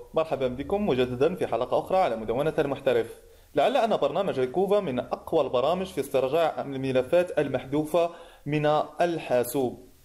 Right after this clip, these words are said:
لكن هذا البرنامج ما يعيبه أن نسخته المجانية غير قادرة على استخراج أكبر عدد ممكن من الملفات المحذوفة. في هذه الحلقة أريد أن أقدم لكم عرض حصري على مدونة المحترف من أجل أن تستخدم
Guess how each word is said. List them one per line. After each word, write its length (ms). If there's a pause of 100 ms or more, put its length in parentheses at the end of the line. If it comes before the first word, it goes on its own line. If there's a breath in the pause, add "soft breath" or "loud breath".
(320 soft breath)
لكن 300
هذا 180
البرنامج 480
ما 100
يعيبه 520
أن 180
نسخته 320
المجانية 540
غير 240
قادرة 400
على 220
استخراج 680
أكبر 320
عدد 260
ممكن 400
من 120
الملفات 760
المحذوفة. 720 (460 soft breath)
في 100
هذه 200
الحلقة 460
أريد 300
أن 100
أقدم 360
لكم 280
عرض 520
حصري 560
على 160
مدونة 400
المحترف 440
من 120
أجل 300
أن 280
تستخدم 680